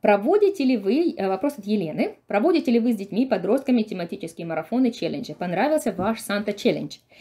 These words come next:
Провела его со своими, очень замотивировали, э, замотивировал их этот проект и просят что-то ещё. Вот думают, может, есть какие-то идеи? Идей валом.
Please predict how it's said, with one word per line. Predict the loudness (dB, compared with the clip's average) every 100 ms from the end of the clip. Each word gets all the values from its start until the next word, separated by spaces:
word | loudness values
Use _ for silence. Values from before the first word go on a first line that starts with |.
| -20 -16 -2
Провела | 2 4 4 2
его | -2
со | -8
своими, | -6 -2 0 0 0
очень | 2 0 -2
замотивировали, | -4 -6 -6 -2 2 6 6 6 4 -2 -6
э, | -14 -4 -2 0
замотивировал | 0 -2 -2 0 4 4
их | 2
этот | -2 -4
проект | -2 0 0
и | -4
просят | -2 -2 -2
что-то | -4 -6 -4
ещё. | -4 -4 0
Вот | 0 2
думают, | 0 -4 -4
может, | -4 -4 -4
есть | -4 -4
какие-то | -2 0 0 -2
идеи? | -2 -6 -8 -14 _ _ _ -20 -20 -20 -8
Идей | -4 2 4 2 2
валом. | 0 0 0 -4 -10